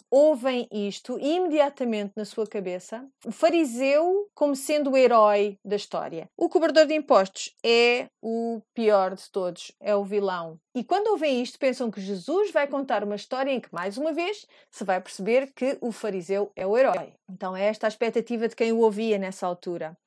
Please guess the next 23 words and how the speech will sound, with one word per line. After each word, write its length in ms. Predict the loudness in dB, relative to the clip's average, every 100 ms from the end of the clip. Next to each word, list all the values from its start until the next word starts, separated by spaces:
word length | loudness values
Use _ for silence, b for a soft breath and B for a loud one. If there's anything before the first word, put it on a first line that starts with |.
| b
Versículo 400 | -10 -4 -2 0
onze. 300 | 0 0 -2
O 40 | 0
fariseu, 400 | 2 2 2 0
estando 300 | 2 -2 -2
em 140 | -2
pé, 240 | 2 4 4
orava 360 | 4 2 0
consigo 520 | -4 -6 -6 -8 -6
desta 340 | -2 -2 -2 -4
maneira: 560 | -2 -2 -2 -4 -6 _ b b b -2
"Ó 200 | 2 2
Deus, 340 | 0 -6 -6
graças 540 | 0 4 4 2 -4 -6
te 120 | -6
dou 240 | -2 -4
porque 220 | -4 -8
não 140 | -6 -6
sou 280 | -2 -2 0
como 220 | 0 0
os 100 | -2
demais 320 | -4 -4 -2
homens, 560 | -2 -2 -6 -8 -16